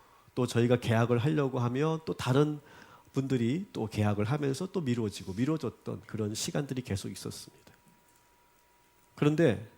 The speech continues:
어, 이 자리도 계시지만 우리 강영숙 권사님이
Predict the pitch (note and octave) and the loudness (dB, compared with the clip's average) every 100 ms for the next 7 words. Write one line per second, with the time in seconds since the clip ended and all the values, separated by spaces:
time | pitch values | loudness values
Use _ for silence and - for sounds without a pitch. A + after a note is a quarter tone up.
0 | _ _ _ _ _ - A2 G#2 A#2 B2+ | _ _ _ _ _ -4 -2 0 2 4
1 | B2+ B2 A#2+ A#2 G#2+ - A2+ A2 G#2+ G#2+ | 4 4 0 -2 -2 -4 -4 -4 -4 -4
2 | - B2 B2 B2 - G#2+ G2+ F#2 F#2 A#2+ | -2 -2 -2 -4 -6 -4 -4 -6 -6 -8
3 | F#2+ | -8